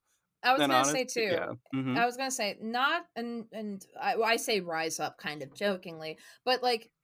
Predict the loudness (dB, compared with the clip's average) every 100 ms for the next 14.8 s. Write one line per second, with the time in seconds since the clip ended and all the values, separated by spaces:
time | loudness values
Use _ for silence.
0 | _ -6 -4 -2 -4 0 -2 0 0 0
1 | -2 -6 -6 -8 -8 -8 -10 -6 -2 0
2 | 0 -4 -10 _ -4 -2 -2 -6 -4 -2
3 | -2 -4 -8 _ _ -6 -4 -2 -4 -4
4 | -6 -6 -8 -8 -8 -12 -12 -12 -10 -10
5 | -10 -12 -10 -10 -12 -14 -18 _ _ -10
6 | -6 -8 -6 -10 -10 -6 -4 -4 -6 -8
7 | -10 -10 -12 -12 -12 -10 -12 -14 -20 _
8 | _ _ -2 0 -2 -4 0 0 0 -4
9 | -2 -2 -2 _ _ 2 4 2 2 0
10 | 2 0 -2 -6 -4 0 2 2 -4 -4
11 | -4 -6 -4 -4 -2 -2 -4 -6 -6 -6
12 | -4 -2 -2 -4 -8 -8 -8 -8 -2 -2
13 | -4 -6 -6 -6 -6 -6 -6 -6 -4 -4
14 | -6 -6 -6 -6 -6 -6 -8 -12